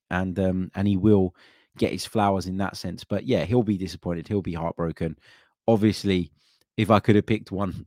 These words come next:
of the England players to, to mess it up, it would have been a Spurs player. So, um, yeah. <laughs> Uh, I'm not gonna say I'm, uh, heartbroken for him. I won't go that far, but obviously,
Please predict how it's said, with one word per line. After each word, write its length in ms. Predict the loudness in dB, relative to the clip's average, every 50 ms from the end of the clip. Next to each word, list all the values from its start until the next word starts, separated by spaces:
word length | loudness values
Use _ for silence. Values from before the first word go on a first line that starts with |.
| _ -8
of 140 | -8 -6
the 160 | _ -6 -6 -6
England 320 | -6 -6 -6 -8 -8 -8
players 360 | -8 -8 -8 -8 -10 -12 -16
to, 160 | _ -12 -12 -12 _ _
to 80 | -14
mess 240 | -12 -12 -14 -12 -12
it 100 | -10 -10
up, 180 | -10 -10 -10 _
it 100 | -14 -12
would 120 | -8 -8
have 60 | -6 -8
been 100 | -8 -10
a 60 | -10
Spurs 280 | -8 _ -4 -4 -4 -6
player. 220 | _ -10 -10 -10 _ _ -20 -20 -20 -20 -20 _ _
So, 300 | -2 0 2 2 2 2 2
um, 280 | 2 0 0 0 -2 -4
yeah. 220 | -4 -4 -4 -4 -6 _ _ _ _
<laughs> 160 | -4 -4 -4 -2 _ -8 -8 _ _ -12 -12 _ _ -14 -14 _ _ -14 -14 _ -12 -12 -10 -8 -8 -10 -10 0 4
Uh, 200 | 6 6 8 6
I'm 120 | 6 6
not 100 | 6 6
gonna 140 | 6 6 2
say 260 | 4 4 4 6 6
I'm, 260 | 4 4 2 0 -2 -6
uh, 360 | -6 -4 -4 -2 -2 -2 -4 -6
heartbroken 680 | -8 -2 2 2 2 2 _ -2 -4 -2 -4 -8 -12 -12
for 260 | _ -8 -8 -8 -8
him. 220 | -8 -10 -14 -16 _ _ _
I 60 | -6
won't 180 | -6 -6 -4 -4
go 80 | -4
that 180 | -4 -4 -6 -8
far, 360 | 0 4 6 8 8 8 4
but 180 | 2 -2 -6 -4 -4
obviously, 600 | -6 -6 -6 -6 -10 -10 -8 -8 -8 -8 -8